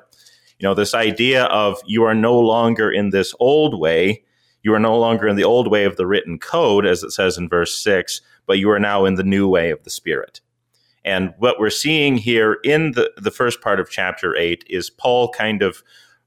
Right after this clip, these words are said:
uh, visiting this point again and kind of expanding on it to talk about what that means,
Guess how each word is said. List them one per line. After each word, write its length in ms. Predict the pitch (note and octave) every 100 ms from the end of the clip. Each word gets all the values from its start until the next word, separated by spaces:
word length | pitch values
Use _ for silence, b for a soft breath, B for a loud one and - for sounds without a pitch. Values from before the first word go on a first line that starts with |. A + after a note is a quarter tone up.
| -
uh, 160 | E2+ D#2+ -
visiting 500 | F#2+ D3+ C3+ B2+ A#2
this 160 | A2
point 340 | - A#2 G#2+ G#2
again 240 | F2+ G2
and 160 | F2+ F2
kind 220 | A2 G2+
of 120 | F2+
expanding 680 | F2 - - A2+ A2+ G#2+ E2+
on 160 | E2 D#2+
it 60 |
to 120 | -
talk 260 | - F2+ E2
about 220 | D#2+ D2+
what 160 | C2 D#2
that 220 | C2+ -
means, 380 | C2 G#1 - -